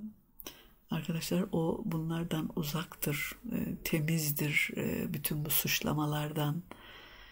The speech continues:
Ve Teala, ve yücedir. Böyle fiil gibi, e, ama biz bak yücedir diyoruz, münezzehtir diyoruz. Amma yasifun, an artı ma buradaki, vasafe yasifu, vasıflama,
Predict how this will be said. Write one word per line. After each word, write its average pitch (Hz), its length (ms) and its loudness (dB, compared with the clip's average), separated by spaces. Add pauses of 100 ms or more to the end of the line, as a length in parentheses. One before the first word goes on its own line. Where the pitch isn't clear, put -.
(320)
Ve 147 140 2
Teala, 160 640 10
ve 151 80 6
yücedir. 147 1000 6 (140)
Böyle 160 200 2
fiil 170 540 2
gibi, 156 320 0 (260)
e, - 500 -4
ama 214 260 4
biz - 200 0 (300)
bak 160 220 -4
yücedir 147 500 2
diyoruz, 156 340 0
münezzehtir 156 760 -2
diyoruz. 185 340 -2 (520)
Amma 156 580 8
yasifun, 151 640 2
an 175 200 6
artı 147 380 2
ma 160 280 2
buradaki, 165 480 2
vasafe 175 440 2
yasifu, 151 580 2
vasıflama, 156 880 2